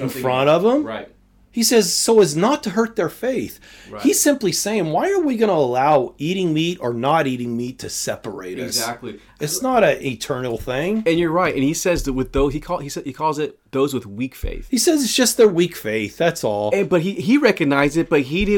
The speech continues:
Speaker 2: he wasn't critical of them.
Speaker 1: But he wasn't critical, and he would still probably be friends with them
Speaker 2: He was, of
Speaker 1: to
Speaker 2: course,
Speaker 1: some
Speaker 2: that's scripture.
Speaker 1: degree.
Speaker 2: He was.
Speaker 1: Yeah. I mean, that's why I say we, Satan's got weaved himself in that now it's the differences of who eats meat and who doesn't.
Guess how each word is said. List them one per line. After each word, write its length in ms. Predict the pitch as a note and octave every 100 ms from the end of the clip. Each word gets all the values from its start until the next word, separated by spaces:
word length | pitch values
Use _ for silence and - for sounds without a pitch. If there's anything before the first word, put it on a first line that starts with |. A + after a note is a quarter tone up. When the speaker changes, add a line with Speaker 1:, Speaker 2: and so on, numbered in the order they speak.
| E3
Speaker 2:
he 80 |
wasn't 260 | F3 D#3 C3+
critical 420 | - A#3+ - F3
of 120 | C3 A#2+
them. 180 | C3+ C#3+
Speaker 1:
But 100 | C3+
he 60 |
wasn't 340 | B2 C#3 G#3+ A3
critical, 600 | G3 F3+ F#3+ F#3 F#3+ -
and 100 | C3+
he 40 | C#3
would 120 | C3+
still 260 | - D3+ D#3+
probably 320 | - E3 F#3+
be 140 | F3+ F#3+
friends 420 | - F3 E3 D3
with 220 | D3+ D3+
them 160 | D#3 F3+
Speaker 2:
He 100 | A#3
was, 300 | A3+ F4+ B3+
of 80 | -
Speaker 1:
to 40 |
Speaker 2:
course, 120 | F4
Speaker 1:
some 100 | D3+
Speaker 2:
that's 100 | D3
scripture. 160 | D#3+ D3+ D3 D3+
Speaker 1:
degree. 160 | D3+
Speaker 2:
He 80 | D3+
was. 480 | D#3 F#3+ E4+ D4 A2
Speaker 1:
Yeah. 440 | D#4 C4+ C#3 G#2+ G2+ - - - -
I 100 | G3+
mean, 300 | A3+ A3 G#3+
that's 200 | G#3 -
why 100 | A3
I 20 |
say 300 | F#3 - F3
we, 220 | D#3 D#3+ - - - A3
Satan's 480 | - A3 C#4 C4 D#3
got 360 | F#3 F#3 -
weaved 580 | D3+ C#3+ F#3 E3+ - C3
himself 600 | D3 C3+ A#2 E3+ D3+ -
in 380 | C#3 D3 B2+ G#2+ - - -
that 260 | D#3 D3+ -
now 360 | D3 D#3 F#3+
it's 180 | G#3 -
the 120 | -
differences 580 | C3 D#3+ E3 E3 D3+ C3
of 120 | A#2+
who 200 | G#2 D3
eats 240 | F3+ E3+ -
meat 180 | D3 D3
and 80 | C3+
who 100 | C3
doesn't. 360 | A2+ G2 G2